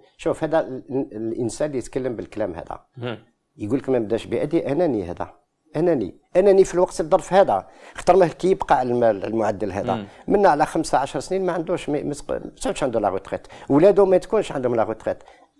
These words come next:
Speaker 1: يا، يا اخي، واحد اللي قاعد، اللي قاعد يعمل حاليًا وراح يدير لا روتريت تاعو على عشر سنين ولا على خمسطاش سنه من اول فوق، ويلقى باللي ما كانش كاين افلاس تام بالنسبه للصندوق. كيفاه، كيفاه رايح الموقف تاعو؟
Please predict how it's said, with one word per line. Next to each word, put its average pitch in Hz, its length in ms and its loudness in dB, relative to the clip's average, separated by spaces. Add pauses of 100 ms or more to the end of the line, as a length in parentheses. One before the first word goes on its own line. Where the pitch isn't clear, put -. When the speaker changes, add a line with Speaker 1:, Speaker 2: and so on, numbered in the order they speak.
(280)
Speaker 1:
يا، 98 560 -4
يا 98 300 -2
اخي، 87 240 -8 (840)
واحد 156 340 2
اللي 143 120 -2
قاعد، 123 360 -4 (360)
اللي 110 140 -4
قاعد 113 280 -2
يعمل 104 480 -2
حاليًا 90 420 -6 (240)
وراح 117 220 0
يدير 113 180 -2
لا 117 60 2
روتريت 107 360 -4
تاعو 107 160 0
على 101 120 -2
عشر 95 260 -6
سنين 101 360 -4
ولا 92 160 -2
على 90 120 -2
خمسطاش 98 420 -8
سنه 104 220 -8
من 98 180 -2
اول 98 120 -2
فوق، 92 240 -10 (380)
ويلقى 131 380 0
باللي 117 200 -6
ما 117 100 -2
كانش 113 380 -4
كاين 107 300 -4
افلاس 107 300 -8
تام 95 220 -4
بالنسبه 90 360 -8
للصندوق. 92 460 -6 (300)
كيفاه، 131 360 -4
كيفاه 131 300 -4
رايح 113 220 -4
الموقف 101 400 -6
تاعو؟ 92 320 -8